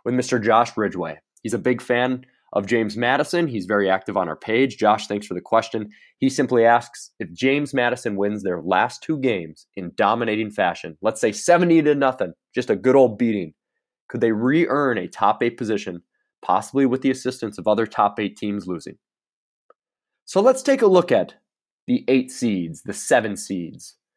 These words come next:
of the past. For a lot of you who are maybe new to the F C S, or maybe you've been around for a while, you know that in twenty thirteen, the F C F pl-, F C S playoffs expanded to twenty-four teams,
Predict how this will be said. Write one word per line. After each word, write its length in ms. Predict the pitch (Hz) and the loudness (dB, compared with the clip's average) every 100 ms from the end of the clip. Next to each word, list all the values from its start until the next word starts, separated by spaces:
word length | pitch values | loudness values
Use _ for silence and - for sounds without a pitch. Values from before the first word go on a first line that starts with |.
| _ - | _ -6
of 140 | 90 | -6
the 60 | 101 | -4
past. 540 | 110 71 - - - _ _ _ _ _ _ _ _ _ | -2 -4 -6 -18 -20 _ _ _ _ _ _ _ _ _
For 80 | 131 | 2
a 60 | |
lot 160 | 139 160 | 6 6
of 80 | 160 | 6
you 100 | 151 | 4
who 100 | 147 | 4
are 120 | 127 | 4
maybe 200 | 127 104 | 2 0
new 200 | 98 120 | 0 2
to 60 | |
the 120 | 127 135 | 4 4
F 140 | 135 | 2
C 180 | - 147 | 0 2
S, 220 | 165 - | 2 -2
or 100 | 98 | -4
maybe 300 | 95 101 104 | -2 -2 0
you've 340 | 98 98 95 | -2 -2 -4
been 100 | 107 | -2
around 220 | 98 95 92 | -2 0 -2
for 100 | 95 | -2
a 40 | |
while, 320 | 85 85 107 | 2 2 2
you 140 | 117 131 | 0 2
know 160 | 156 | 4
that 160 | 156 139 | 4 4
in 120 | 113 | 2
twenty 440 | - - 147 165 170 | -6 -6 -2 0 -2
thirteen, 840 | - 147 143 - - 156 120 110 - _ _ - | 0 0 0 -2 -6 -4 -2 -6 -12 _ _ -6
the 160 | 107 | 2
F 140 | 123 135 | 4 2
C 220 | - 135 | 2 2
F 200 | 120 - | 2 0
pl-, 220 | - 135 - | -6 -4 -2
F 140 | 135 | -4
C 160 | - 123 | 0 -2
S 100 | 117 | -2
playoffs 500 | - 107 107 107 - _ - | 0 4 4 2 -8 _ -14
expanded 720 | 101 - 160 165 127 87 87 | -12 -2 2 2 2 -4 -8
to 100 | - | -10
twenty-four 500 | 101 - 117 113 113 | -8 -2 -2 0 -2
teams, 440 | 104 101 71 - | -2 -6 -8 -14